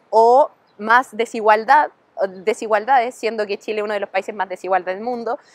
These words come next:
eh, importante nombrarlo porque, claro, no es lo mismo crecimiento que desarrollo.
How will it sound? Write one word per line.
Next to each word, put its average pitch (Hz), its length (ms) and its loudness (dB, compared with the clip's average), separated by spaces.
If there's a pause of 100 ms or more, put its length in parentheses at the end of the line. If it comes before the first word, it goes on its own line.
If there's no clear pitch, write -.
(200)
eh, 208 420 -4 (180)
importante 247 480 0
nombrarlo 262 520 0
porque, 233 480 -4
claro, 208 400 0 (260)
no 247 100 0
es 269 60 2
lo 294 120 2
mismo 294 280 -2
crecimiento 269 540 -4
que 262 120 -2
desarrollo. 233 580 0